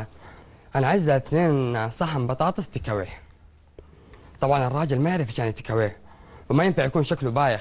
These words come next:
قدام البنت، لأن البنت كانت جميلة، أنا شفتها من بعيد، كانت حلوة يعني. فقال لها: "اسمع، في كبدة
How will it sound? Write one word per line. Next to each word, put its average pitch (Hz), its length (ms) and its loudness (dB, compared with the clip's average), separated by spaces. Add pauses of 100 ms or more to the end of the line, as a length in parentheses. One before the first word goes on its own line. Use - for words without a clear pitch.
قدام 117 300 -2
البنت، 110 280 -4 (320)
لأن 151 300 2
البنت 175 280 0
كانت 135 260 0
جميلة، 139 220 4
أنا 117 80 2
شفتها 117 240 -4
من 104 140 -2
بعيد، 110 240 0
كانت 117 180 -2
حلوة 117 260 -4
يعني. - 240 -16 (840)
فقال 120 880 0
لها: 117 240 -4
"اسمع، 98 220 -6 (920)
في 202 160 4
كبدة 104 380 -4